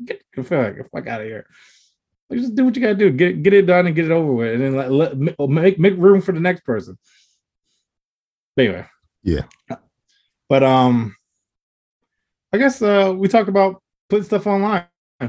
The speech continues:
Speaker 1: being stupid, right?
Speaker 2: Mm-hmm,
Speaker 1: Well,
Speaker 2: mm-hmm.
Speaker 1: there's a guy, I didn't write, bother to write his name 'cause he won't be remembered,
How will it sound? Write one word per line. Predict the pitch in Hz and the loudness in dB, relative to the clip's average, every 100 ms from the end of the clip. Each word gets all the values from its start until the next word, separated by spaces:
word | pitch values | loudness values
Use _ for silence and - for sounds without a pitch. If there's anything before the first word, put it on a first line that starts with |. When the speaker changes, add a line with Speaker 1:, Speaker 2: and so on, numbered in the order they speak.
| - | -8
Speaker 1:
being | 160 160 | -6 -2
stupid, | 202 175 | -2 -2
right? | 123 170 190 _ _ - | 0 -2 -2 _ _ 2
Speaker 2:
Mm-hmm, | 110 | 4
Speaker 1:
Well, | 143 262 | 6 4
Speaker 2:
mm-hmm. | 117 92 95 - - | 2 0 -2 -6 -2
Speaker 1:
there's | 160 | 2
a | 151 | 2
guy, | 147 156 196 | 2 0 -2
I | 117 | -4
didn't | 147 | -4
write, | 143 131 107 | -2 -4 -4
bother | 131 135 127 127 | -4 -2 -2 0
to | |
write | 131 127 | 0 0
his | 123 | -2
name | 135 170 | -4 -4
'cause | 135 107 | -6 -6
he | - 170 | -4 -2
won't | 151 180 | 0 0
be | 175 | 0
remembered, | 170 185 131 143 | 0 0 0 -2